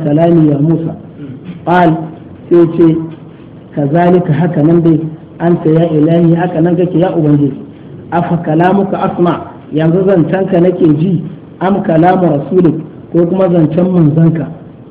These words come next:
فقال, sai ce, "Bal, ba zancen kowa kake ji ba, kalami, zance na kake ji, ya Musa, ya kai Musa." Ina fata mun fahimci wannan da ke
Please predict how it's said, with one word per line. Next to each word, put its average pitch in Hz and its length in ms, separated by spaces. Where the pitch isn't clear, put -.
فقال, 165 400
sai 165 140
ce, 151 120
"Bal, 185 240
ba 160 160
zancen 151 380
kowa 190 300
kake 165 340
ji 180 80
ba, 165 160
kalami, 165 560
zance 151 320
na 175 160
kake 151 320
ji, 175 180
ya 165 300
Musa, 170 720
ya 143 160
kai 143 180
Musa." 131 380
Ina 175 180
fata 151 180
mun 151 100
fahimci 147 260
wannan 139 180
da 117 120
ke 131 60